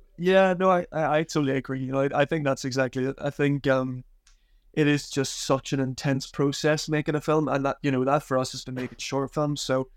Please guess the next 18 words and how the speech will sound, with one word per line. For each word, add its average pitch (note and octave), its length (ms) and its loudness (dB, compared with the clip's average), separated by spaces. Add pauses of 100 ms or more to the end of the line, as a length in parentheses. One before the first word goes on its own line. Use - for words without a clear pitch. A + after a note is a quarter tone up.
(320)
the, C#3 180 2
the C3+ 80 0
leap D3 220 2
into C3 160 0
features B2+ 380 -4
is B2 120 -4
gonna, B2 280 -2 (140)
is C3 120 -6
gonna, B2 300 -2 (120)
you C3 120 -4
know, A#2 200 -6 (120)
multiply C#3+ 560 0
that. D3+ 240 2
But C#3 180 -2 (500)
it D#3 120 4
is D#3 160 2
such - 320 -2
a, C3 180 -2